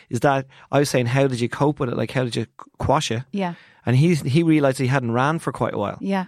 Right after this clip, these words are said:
Speaker 1: 'Cause everybody has their different ways of dealing with stuff, but that's my one as well.
Speaker 2: Yeah.
Speaker 1: And that's definitely happened to me,
Speaker 2: Yeah.
Speaker 1: where I hadn't trained for a while and I just started getting so angsty. I would do, like, a twenty-minute run.
Speaker 2: Yeah.
Speaker 1: And it, it, it doesn't matter what you can tell. You can tell me anything then.
Speaker 2: Yeah.
Speaker 1: I'll be fine.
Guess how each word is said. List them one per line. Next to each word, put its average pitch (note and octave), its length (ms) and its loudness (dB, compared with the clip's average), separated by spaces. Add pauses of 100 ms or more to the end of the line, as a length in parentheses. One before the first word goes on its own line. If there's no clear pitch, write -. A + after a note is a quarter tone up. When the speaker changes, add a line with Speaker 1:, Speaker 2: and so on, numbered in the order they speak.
Speaker 1:
'Cause - 160 -4
everybody C#3 500 2
has A2 220 0
their A2+ 80 0
different A2 320 -4
ways G#2+ 180 -2
of G2+ 60 -6
dealing G#2+ 240 -2
with G#2 80 -6
stuff, G#2+ 180 -4
but A2 80 -6
that's B2+ 240 -2
my A2+ 220 2
one A2+ 100 0
as G2+ 140 -6
well. A2+ 260 -2
Speaker 2:
Yeah. F#3+ 220 -2 (140)
Speaker 1:
And A2 120 -4
that's C#3+ 240 -2
definitely C#3+ 380 2
happened A2+ 240 -2
to A2 80 -6
me, G2+ 240 -4 (240)
Speaker 2:
Yeah. F3+ 140 -6
Speaker 1:
where B2+ 120 4
I B2+ 80 4
hadn't B2 260 -2
trained C3+ 380 -2
for - 80 -2
a D3+ 40 2
while D#3 300 2
and A2+ 120 -4
I A#2 40 -2
just - 180 -8
started - 200 -8
getting A#2 200 -8
so C3 300 0
angsty. A#2 420 -4 (380)
I C3 120 4
would C3+ 160 2
do, C#3+ 220 4
like, B2+ 180 0
a A2+ 40 -4
twenty-minute B2 540 0
run. A#2 320 0 (200)
Speaker 2:
Yeah. B3+ 180 2 (100)
Speaker 1:
And A#2+ 300 -2 (420)
it, C3+ 180 -4
it, C3 200 -2
it C3+ 40 0
doesn't D3+ 220 2
matter C3 140 4
what C#3 200 2
you B2+ 120 -2
can A#2+ 240 -8
tell. - 160 -4
You C#3 80 0
can C#3 100 0
tell E3 120 4
me D3 100 2
anything D3+ 280 0
then. A2 160 -2 (240)
Speaker 2:
Yeah. F#3+ 180 -2 (180)
Speaker 1:
I'll A2+ 80 -10
be A#2+ 100 -6
fine. A#2 240 -6